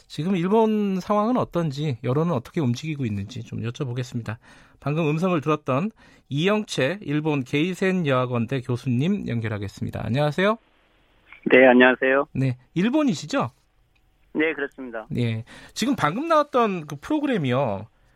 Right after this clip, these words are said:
Speaker 1: 이 아베마 티비요? 티비 이름이?
Speaker 2: 예, 이것은 아사히 테레비가
Speaker 1: 예.
Speaker 2: 어, 인터넷상으로서 하는,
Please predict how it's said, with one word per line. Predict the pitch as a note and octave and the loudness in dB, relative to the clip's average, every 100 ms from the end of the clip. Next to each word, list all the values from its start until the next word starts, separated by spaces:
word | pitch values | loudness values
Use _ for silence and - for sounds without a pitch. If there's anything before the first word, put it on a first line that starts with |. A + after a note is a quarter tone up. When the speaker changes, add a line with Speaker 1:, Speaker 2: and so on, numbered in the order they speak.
| _ _ - | _ _ -12
Speaker 1:
이 | - | -4
아베마 | - C3+ A#3+ D#4 C#4+ | 0 0 0 0 -2
티비요? | - G3+ C#3 A#3+ | -4 -8 -6 -6
티비 | - G#3+ G3 | -8 -8 -4
이름이? | C3+ A#2+ C3 - _ _ _ _ _ _ _ - | -2 -2 -2 -4 _ _ _ _ _ _ _ -10
Speaker 2:
예, | C#3+ C#3 | -6 -6
이것은 | C3+ C#3+ C3 C#3 | -6 -8 -6 -8
아사히 | C3 - A2+ D3+ D#3+ D#3 D#3 D3+ D3 | -6 -6 -4 -4 -4 -6 -10 -12 -12
테레비가 | D#3 D3+ C#3 C3 D3 B2+ F#2 - | -10 -10 -8 -6 -6 -6 -8 -6
Speaker 1:
예. | A#2 A2 G#3 - _ _ _ | -4 -2 -4 -10 _ _ _
Speaker 2:
어, | B2+ A#2 A#2 A2+ | -10 -8 -6 -6
인터넷상으로서 | A2+ C3 E3+ F3+ F3 E3+ D#3+ D3 C#3+ | -8 -4 -4 -4 -6 -6 -6 -10 -10
하는, | C3+ C#3 | -10 -10